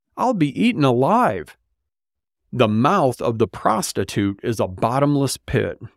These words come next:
You'll fall in that pit if you're on the outs with God. Young people are prone to foolishness and fads.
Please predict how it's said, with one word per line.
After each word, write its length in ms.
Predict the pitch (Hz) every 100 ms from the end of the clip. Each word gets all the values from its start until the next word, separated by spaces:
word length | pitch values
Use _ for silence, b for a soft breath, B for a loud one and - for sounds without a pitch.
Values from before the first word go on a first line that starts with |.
| _ _ -
You'll 180 | 190 269
fall 400 | - 247 226 240
in 180 | 247 208
that 240 | 120 90
pit 260 | - 120 104
if 180 | 98 -
you're 180 | 127
on 180 | 135 127
the 120 | 117
outs 380 | 117 160 131 -
with 260 | 113 104 117
God. 520 | 123 - 80 71 101 _ _ _ _ _ _ _ _ _ _ _ _ _
Young 360 | 127 143 233 247
people 560 | 143 107 110 107 131 -
are 160 | 117
prone 540 | 104 - - 214 233 214
to 100 | 147
foolishness 880 | - 220 139 98 - 113 107 - - -
and 320 | 151 156 156
fads. 720 | - 147 131 104 - 104 -